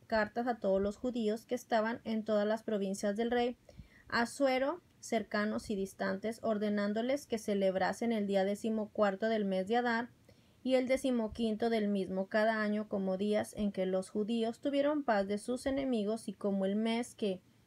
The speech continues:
de tristeza se les cambió en alegría, y de luto en día bueno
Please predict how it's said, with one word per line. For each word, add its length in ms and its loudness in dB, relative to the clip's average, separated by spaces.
de 260 2
tristeza 760 0
se 200 0
les 240 0
cambió 340 0
en 120 0
alegría, 680 -2
y 160 0
de 160 4
luto 500 -2
en 180 2
día 220 4
bueno 540 0